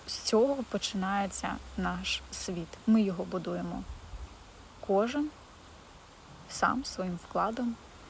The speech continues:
своїм станом, своїми діями і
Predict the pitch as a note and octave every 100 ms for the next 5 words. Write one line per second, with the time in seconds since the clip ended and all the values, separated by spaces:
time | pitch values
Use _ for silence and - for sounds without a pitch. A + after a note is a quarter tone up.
0 | - - - F#3+ F3 D#3+ - - F3+ A3+
1 | A#3 A3+ A3+ - - - - - - -
2 | - - - - - - - - - -
3 | F#3+ F3+ F3 E3 E3 A#3 B3 G#3 G3 F#3
4 | - - - - - A3+